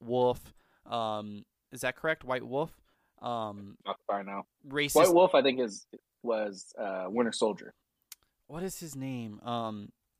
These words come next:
Speaker 1: anyways, he's, like, a racist, um, character that's been in D C, a villain.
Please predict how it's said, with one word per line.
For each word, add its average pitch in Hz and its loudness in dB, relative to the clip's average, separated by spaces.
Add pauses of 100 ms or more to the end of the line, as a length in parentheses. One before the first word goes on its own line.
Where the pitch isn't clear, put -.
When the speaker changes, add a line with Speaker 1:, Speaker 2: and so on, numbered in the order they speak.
(100)
Speaker 1:
anyways, 151 4
he's, 151 -4
like, 156 4
a 160 4
racist, 135 0
um, 110 -2 (300)
character 143 2
that's - -2 (180)
been 131 0
in 123 -2
D 131 -4
C, 139 -4
a 165 2
villain. 139 6